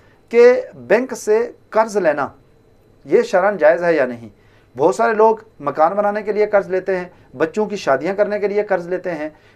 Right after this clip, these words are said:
गाड़ी वगैरह लेने के लिए ल-, कर्ज लेते हैं, तो ये शरन जायज़ है या नहीं। याद रखिए,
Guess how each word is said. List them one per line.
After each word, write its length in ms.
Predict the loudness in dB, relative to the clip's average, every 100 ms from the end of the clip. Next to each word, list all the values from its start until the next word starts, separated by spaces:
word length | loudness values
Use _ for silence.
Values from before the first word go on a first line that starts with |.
| -12
गाड़ी 320 | 0 0 2
वगैरह 280 | 2 2 0
लेने 280 | 0 -2 -2
के 80 | -2
लिए 140 | -2
ल-, 100 | -2
कर्ज 400 | -4 -2 -2 -2
लेते 240 | -6 -4
हैं, 240 | -6 -8 -16 _ -12
तो 60 | 0
ये 200 | 0 2
शरन 320 | 0 -2 -2
जायज़ 300 | 0 0 0
है 100 | -2
या 100 | -4
नहीं। 260 | -6 -12 -16 _ _ _
याद 220 | 0 0 0
रखिए, 360 | -2 -2 -4